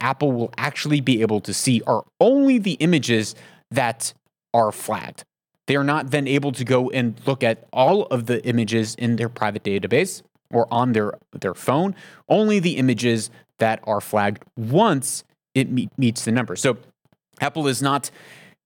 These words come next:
running algorithms and doing deep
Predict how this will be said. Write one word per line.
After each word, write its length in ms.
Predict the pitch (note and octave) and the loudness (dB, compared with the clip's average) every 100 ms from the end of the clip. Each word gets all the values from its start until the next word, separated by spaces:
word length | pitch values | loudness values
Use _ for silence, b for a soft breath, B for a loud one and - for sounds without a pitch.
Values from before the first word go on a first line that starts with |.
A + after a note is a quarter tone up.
| _ _ _ | _ _ _
running 520 | B2 A2+ C#3 C#3 C#3 | -6 0 0 2 0
algorithms 800 | - B2 C3 C3 C3+ C3 C3 B2 - | 0 -2 0 2 2 4 2 0 -4
and 300 | A2+ G#2+ G#2+ | -2 0 0
doing 440 | B2+ B2 A#2 G#2 - | 2 4 2 0 -2
deep 280 | C3 C3 | 0 0